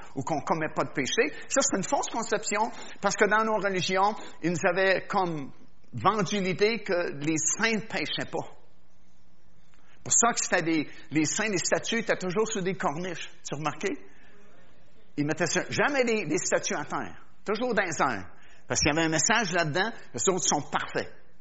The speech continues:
Ils n'ont jamais commis de péché. Pour ça qu'ils attendaient très longtemps après leur mort pour les déclarer saints.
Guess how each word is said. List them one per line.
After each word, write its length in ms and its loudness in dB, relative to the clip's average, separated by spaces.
Ils 80 -4
n'ont 60 -2
jamais 320 2
commis 300 -4
de 60 -10
péché. 340 -2
Pour 80 6
ça 200 6
qu'ils 100 6
attendaient 480 8
très 540 12
longtemps 420 6
après 320 2
leur 200 2
mort 320 0
pour 80 -4
les 100 2
déclarer 460 -2
saints. 180 -2